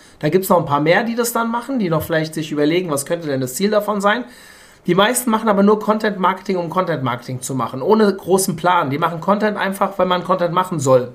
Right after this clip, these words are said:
Und der Selbstzweck alleine hilft halt einfach nicht. Wir müssen uns immer Ziele setzen, das ist das eine, weil ohne Ziele kann ich ja auch kein Controlling machen. Also wenn ich nicht weiß, was mein Ziel ist, ob's jetzt Leads sind, Branding, was auch immer,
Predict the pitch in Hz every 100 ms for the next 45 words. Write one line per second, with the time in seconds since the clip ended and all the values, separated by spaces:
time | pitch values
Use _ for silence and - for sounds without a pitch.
0 | - 170 - - - - 156 180 202 -
1 | 196 185 170 180 156 196 208 147 120 123
2 | 120 107 113 - 151 175 185 196 185 185
3 | - - - - _ - 196 202 190 -
4 | - 196 240 214 220 - 269 370 - _
5 | 170 160 165 151 - 170 233 392 - _
6 | - 131 165 247 370 - 185 185 160 -
7 | 247 220 202 185 196 196 170 160 - 165
8 | 160 156 262 339 131 107 110 - 165 160
9 | 180 190 180 160 170 214 240 - - -
10 | _ 156 170 185 156 131 - 160 208 254
11 | 139 - 131 123 175 233 - 113 110 -
12 | 151 175 147 113 110 165 202 196 175 196
13 | 233 311